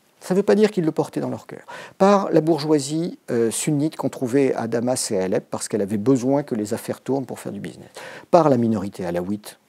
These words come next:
bien qu'il y ait eu aussi des alaouites, euh, dans, dans, dans l'opposition sur le plan combattant,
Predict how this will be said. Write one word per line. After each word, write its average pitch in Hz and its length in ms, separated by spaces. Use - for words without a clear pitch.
bien 135 320
qu'il - 160
y 110 140
ait - 20
eu - 20
aussi 113 300
des 104 180
alaouites, 101 520
euh, 85 460
dans, 95 220
dans, 98 220
dans 101 120
l'opposition 98 760
sur 98 120
le - 60
plan 98 80
combattant, - 460